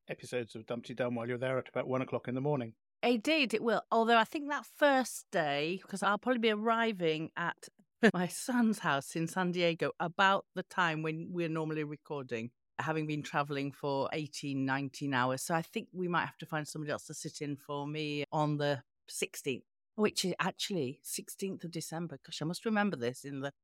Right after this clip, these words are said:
Speaker 2: flurry of travelling. That's Mister B's big seventy-fifth birthday.
Speaker 1: Oh, right. Very significant day.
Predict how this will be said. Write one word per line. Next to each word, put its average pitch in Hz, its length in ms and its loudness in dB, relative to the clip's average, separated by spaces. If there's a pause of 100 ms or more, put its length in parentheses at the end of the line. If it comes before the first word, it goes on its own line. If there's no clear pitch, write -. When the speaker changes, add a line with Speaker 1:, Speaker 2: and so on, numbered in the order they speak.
(120)
Speaker 2:
flurry 165 300 4
of 131 120 -2
travelling. 156 360 0
That's - 180 -4
Mister 170 320 -4
B's 156 460 -4 (200)
big - 200 -4
seventy-fifth - 680 -6
birthday. 156 600 -8 (140)
Speaker 1:
Oh, 120 260 0
right. 156 300 -2 (220)
Very 160 160 6
significant 156 680 -2
day. 139 440 2